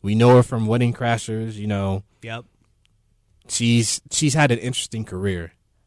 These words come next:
Speaker 1: Um, she's just incredible in that movie. Really
Speaker 2: Uh,
Speaker 1: funny.
Speaker 2: Jason Bateman.
Speaker 1: Jason
Speaker 2: yeah, so
Speaker 1: Bateman,
Speaker 2: he,
Speaker 1: yeah.
Speaker 2: he's in that This Is Where I Leave You also.
Speaker 1: Yeah,
Speaker 2: He's
Speaker 1: yeah,
Speaker 2: one
Speaker 1: yeah.
Speaker 2: of the kids there
Speaker 1: Mm-hmm,
Speaker 2: also.
Speaker 1: mm-hmm.
Speaker 2: Um, Pitch Perfect.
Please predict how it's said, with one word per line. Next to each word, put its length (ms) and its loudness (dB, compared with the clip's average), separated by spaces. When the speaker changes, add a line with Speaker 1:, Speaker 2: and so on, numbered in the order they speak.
Speaker 1:
Um, 480 -8
she's 380 -4
just 340 -10
incredible 460 -6
in 80 -14
that 100 -16
movie. 320 -16
Really 280 2
Speaker 2:
Uh, 20 -4
Speaker 1:
funny. 360 -8
Speaker 2:
Jason 420 -4
Bateman. 460 -6
Speaker 1:
Jason 120 -8
Speaker 2:
yeah, 80 -2
so 140 -2
Speaker 1:
Bateman, 100 0
Speaker 2:
he, 120 0
Speaker 1:
yeah. 60 -6
Speaker 2:
he's 200 0
in 120 -2
that 260 -4
This 140 -6
Is 60 -10
Where 100 -8
I 60 -10
Leave 200 -12
You 100 -12
also. 260 -16
Speaker 1:
Yeah, 120 8
Speaker 2:
He's 100 0
Speaker 1:
yeah, 80 2
Speaker 2:
one 80 -2
Speaker 1:
yeah. 100 -2
Speaker 2:
of 40 -6
the 100 -14
kids 120 -8
there 100 -6
Speaker 1:
Mm-hmm, 80 -10
Speaker 2:
also. 160 -10
Speaker 1:
mm-hmm. 480 -8
Speaker 2:
Um, 460 2
Pitch 200 0
Perfect. 520 -8